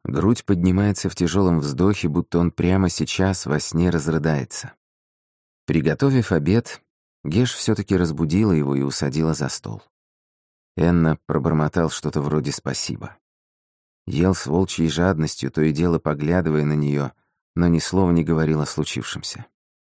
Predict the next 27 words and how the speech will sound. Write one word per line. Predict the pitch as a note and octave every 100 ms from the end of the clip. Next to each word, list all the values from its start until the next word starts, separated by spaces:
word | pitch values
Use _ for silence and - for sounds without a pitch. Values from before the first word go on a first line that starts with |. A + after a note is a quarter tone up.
| _ _ _
В | -
конце | D#2 - A#2
концов | G2+ - G2+
она | E2 E2
сказала: | - D#2 C2+ B1+ A#1 _ _ _ _ _ _ _ _ -
"Больше | D#2+ F2+ G2+ G2+
дать | F#2 F#2 -
не | F2
могу, | E2+ D2+ D2+
мне | E2 F2
еще | - F2+
Густава | D#2 C#2 - C#2
кормить. | - - D2+ - - _ _ _ _ _ _ -
Ложитесь-ка | F#2+ G2 C#3 F#2+ -
на | F2
диван | D#2 E2+ G2+ F2+
и |
вздремните | C#2+ C#2+ D#2+ F2 E2 D2+
еще | - -
маленько. | D2+ D2+ D2 - - - _ _ _ _
А | - E2
с | F#2
вашей | F#2+ -
женой | E2 F2+ G2+ G#2
я | E2
потом | E2+ D#2+ E2+
сама". | - F2 E2